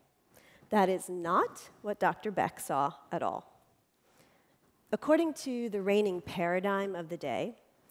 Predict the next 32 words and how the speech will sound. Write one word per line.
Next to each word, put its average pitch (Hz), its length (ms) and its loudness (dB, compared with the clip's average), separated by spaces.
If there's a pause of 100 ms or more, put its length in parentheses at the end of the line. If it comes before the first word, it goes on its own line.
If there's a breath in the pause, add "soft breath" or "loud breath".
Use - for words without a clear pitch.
(340 soft breath)
diseases 240 440 0
were 247 100 0
caused 196 400 2
by 185 300 4 (160)
something 208 380 -4
called 180 340 -2
miasmas, 214 720 -2 (480 soft breath)
right? 180 260 -4
These 190 220 -6
were 185 220 -4
low-lying, 190 880 0
stinky 190 640 -6
airs. 151 460 -4 (1000 soft breath)
So 214 300 -2 (320 loud breath)
the 240 60 -4
medical 269 300 2
establishment 208 600 2
at 190 80 0
the 185 80 -4
time, 196 260 0
they 233 80 8
had 285 180 8
no 277 140 6
experience 190 720 2
of 160 80 -4
cholera 185 460 0
before, - 480 -8 (480 loud breath)
but 196 320 6
they 208 340 8
applied 180 720 0
this 175 340 -2
paradigm 180 640 0